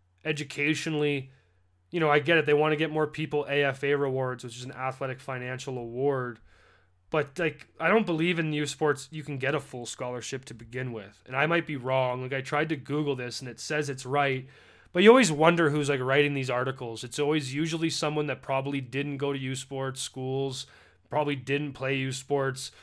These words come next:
They're just, like, regurgitating bullshit that they came up with or maybe heard in a fucking hallway as a passerby. So, be interesting to see if this is, like, has an effect on anything or if it makes,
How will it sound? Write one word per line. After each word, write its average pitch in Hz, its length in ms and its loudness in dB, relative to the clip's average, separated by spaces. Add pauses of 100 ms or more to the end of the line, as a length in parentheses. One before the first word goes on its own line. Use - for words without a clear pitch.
(200)
They're 139 120 -2
just, 147 180 -4
like, 151 120 2
regurgitating 139 920 0
bullshit 131 420 -2
that 139 100 -8
they 135 100 -6
came 135 280 -6
up 131 180 -2
with 127 280 -4
or 123 80 -8
maybe 127 260 -6
heard 135 380 -2
in 120 80 -10
a 110 40 -10
fucking 131 280 -10
hallway 131 460 -2
as 110 120 -8
a 117 60 -14
passerby. 110 800 -6 (580)
So, 156 460 6 (340)
be 175 80 4
interesting 196 280 4
to 180 60 0
see 190 220 0
if 170 100 4
this 156 200 -2
is, 165 60 -2
like, 147 160 0
has 147 220 0
an 156 60 -2
effect 160 400 0
on 151 140 0
anything 160 640 -2 (320)
or 156 220 4
if 147 100 2
it 156 100 -4
makes, 143 480 -2